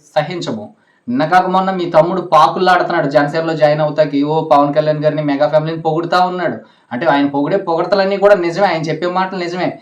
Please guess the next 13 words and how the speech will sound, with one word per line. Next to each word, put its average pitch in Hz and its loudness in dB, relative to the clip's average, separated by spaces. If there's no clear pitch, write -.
కానీ 202 2
పవన్ 190 4
కళ్యాణ్ 196 4
గారు, 190 2
జనసేన 165 -2
పార్టీ 170 -2
మీలాంటి 202 0
ఓసరవిల్లి 185 -2
లాంటి 175 -6
వ్యక్తుల్ని 165 -6
ఎప్పుడు 160 -6
దూరం 135 -4
పెడుతుంది. - -14